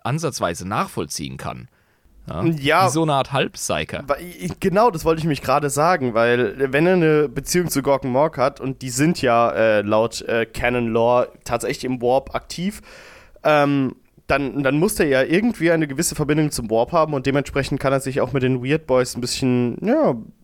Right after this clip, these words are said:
Speaker 2: kann er ein bisschen nachvollziehen, was da abgeht bei denen.
Speaker 1: Und er arbeitet eben sehr eng mit den Mac Boys zusammen, weil er einfach weiß, dass jeder Krieg seine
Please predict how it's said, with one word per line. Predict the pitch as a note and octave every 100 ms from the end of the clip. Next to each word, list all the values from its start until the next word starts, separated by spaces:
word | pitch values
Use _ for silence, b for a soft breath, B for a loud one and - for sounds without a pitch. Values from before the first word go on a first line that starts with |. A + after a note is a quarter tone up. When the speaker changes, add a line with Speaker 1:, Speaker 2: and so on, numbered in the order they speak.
| - C#3+
Speaker 2:
kann | - F3
er | F#3
ein |
bisschen | E3+ - D#3
nachvollziehen, | D#3+ G#3+ - - - D3+ C#3+ - E3 E3
was | C3+ C3
da | -
abgeht | C#3+ - A2+ G#2+
bei | G2+
denen. | G#2 G2+ - b b b b b b b b b _ _ - b b b b b b b b -
Speaker 1:
Und | - C#3
er | C#3 B2
arbeitet | B2 B2 A#2+ A#2+
eben | A2+ A#2 A2+
sehr | A#2 A2+
eng | G#2+
mit | G#2+
den | F#2+
Mac | G2 D3+
Boys | - D#3 D#3
zusammen, | D#3 C#3+ C#3+
weil | C3+ A#2+
er |
einfach | G#2+ A2+ A#2
weiß, | G#2+ G#2 A2
dass | - G#2 - -
jeder | A#2 A2+ A2+
Krieg | - C3+ A#2+ A#2
seine | - A2+ G2+ G#2 G2+ F#2+ F#2